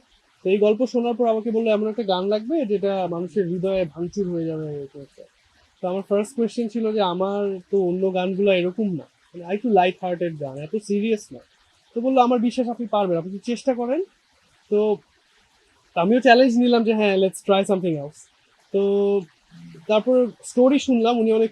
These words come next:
খুব সুন্দর করে স্টোরি ডেসক্রাইব করলেন, মানে, একদম আরিয়ান মির্জা কেমন, ওনার ক্যারেক্টার কি, উনি কি পছন্দ করে কি করে না। তো এইগুলো শুনে তারপর আমার কাছে মনে হলো, "ওকে, ঠিক আছে, আরিয়ান মির্জার জায়গায় নিজেকে ভে-, রেখে একটা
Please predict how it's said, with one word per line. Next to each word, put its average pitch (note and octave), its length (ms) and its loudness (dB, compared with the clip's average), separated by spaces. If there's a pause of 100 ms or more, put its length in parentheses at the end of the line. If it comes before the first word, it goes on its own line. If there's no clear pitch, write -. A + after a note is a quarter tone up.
(100)
খুব D4 140 -2
সুন্দর B3 300 0
করে A#3 120 -2
স্টোরি A3+ 280 2
ডেসক্রাইব G3 440 2
করলেন, F3 340 -2
মানে, E3+ 220 -2
একদম E3 300 -2 (380)
আরিয়ান G#3 340 6
মির্জা G3+ 280 4
কেমন, F3 440 0
ওনার F3 200 0
ক্যারেক্টার F#3+ 480 0
কি, F3+ 180 -2
উনি F3 160 4
কি F#3 180 -6
পছন্দ F3+ 420 -2
করে F3 160 -2
কি F3 100 -6
করে E3 280 -4
না। D#3+ 220 -6 (600)
তো A3+ 60 4
এইগুলো B3 320 6
শুনে C#4+ 480 0
তারপর A#3+ 240 4
আমার A#3+ 140 0
কাছে B3+ 140 -2
মনে B3 200 0
হলো, B3 140 2
"ওকে, A3+ 140 -4
ঠিক G#3+ 200 -4
আছে, G#3+ 160 0
আরিয়ান G#3+ 340 4
মির্জার A3 300 -2
জায়গায় G3+ 300 2
নিজেকে G3+ 360 -2
ভে-, F3+ 300 -4
রেখে G#3 420 4 (400)
একটা F3+ 420 2